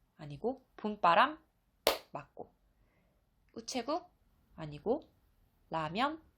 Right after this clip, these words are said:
아니죠? 동지팥죽 아니고 벚꽃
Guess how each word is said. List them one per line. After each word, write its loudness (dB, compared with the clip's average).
아니죠? -6
동지팥죽 -6
아니고 -10
벚꽃 2